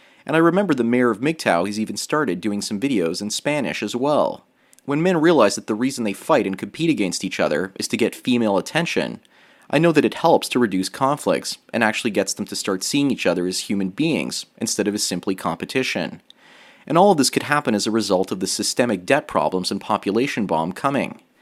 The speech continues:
The younger people in the population could also come to resent senior citizens as well, and force the old to take care of themselves instead of relying on young narcissistic people to do it for them.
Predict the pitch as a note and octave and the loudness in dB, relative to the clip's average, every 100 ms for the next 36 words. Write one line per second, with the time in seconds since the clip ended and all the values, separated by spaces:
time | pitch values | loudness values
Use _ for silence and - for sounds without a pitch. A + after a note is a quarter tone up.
0 | _ - C#3 E3 F#3 E3 A#2+ A#2 A2 G#2 | _ 0 4 4 4 2 2 4 2 2
1 | A2+ G#2 A2+ C#3+ C#3 F#2+ G#2 G2 - G2+ | 0 0 2 0 0 -2 2 2 2 -4
2 | G#2 F#2+ F#2+ F#2+ - D3 E2 - G2+ G2+ | -4 -4 -2 -2 0 0 0 0 -2 -2
3 | G2 - D3 - F2 A1 - G2 A#2+ D3+ | -2 2 2 2 -2 -4 -6 -2 4 6
4 | D#2+ A1 _ - - _ - C3 F#3 E3 | 4 2 _ -20 -20 _ -6 0 2 2
5 | - C3+ E3 G2+ G#2+ - G#2+ - G2+ G2 | 2 4 6 4 2 -2 -2 0 -2 -2
6 | F#2 - - D3+ D#2+ - G#2 - G#2 F2+ | -4 -2 4 6 6 2 -4 0 -2 0
7 | G2+ A#2 B2+ G2+ F2+ F#2+ G#2 A#2+ G#2 G#2+ | 0 2 2 2 0 2 4 4 4 2
8 | G#2 - - G#2 - - E3 - D#2 - | 0 -4 -4 -4 -6 -6 -6 -2 -2 -2
9 | F#2+ F#2 F2+ - C#3+ D3+ G2+ - | -2 -2 0 0 2 2 0 -4